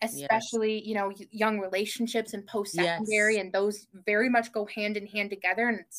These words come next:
Speaker 2: so
Speaker 1: Huge.
Speaker 2: important for, and even mental health ties into that. It's
Speaker 1: Yes,
Speaker 2: it's a
Speaker 1: huge.
Speaker 2: very big, broad topic, and there are so many different facets of it that need to be addressed.
Speaker 1: That's right.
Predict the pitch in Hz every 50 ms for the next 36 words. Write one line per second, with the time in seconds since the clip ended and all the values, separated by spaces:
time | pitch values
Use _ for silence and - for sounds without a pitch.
0 | - - 233 220 214 208 208 180 - - 208 202 208 220 226 226 _ - 202 185
1 | 185 180 185 - _ _ _ _ _ _ _ _ - - - 233 247 269 294 311
2 | 311 294 285 277 262 262 254 208 208 - - 220 240 294 285 - - - - 294
3 | 285 277 277 262 269 269 262 262 269 269 262 269 254 - 220 240 240 240 - -
4 | - 180 208 240 285 311 285 - - - - - - - - _ _ - 240 262
5 | 311 339 359 320 262 180 - - - 240 233 233 233 240 240 233 233 - _ _
6 | _ - 240 233 233 226 208 208 - 208 220 220 214 214 214 208 - - 226 208
7 | 214 214 226 214 214 - 196 196 196 196 196 196 202 - - 233 214 220 226 226
8 | 220 214 208 214 214 208 - _ - 208 190 190 - - 226 214 - - 202 190
9 | 196 196 - 196 - - 208 196 196 196 196 202 196 - - 214 196 190 175 -
10 | - 180 170 175 185 - - - - - - - _ _ _ - 160 156 - -
11 | - 147 160 156 147 139 127 -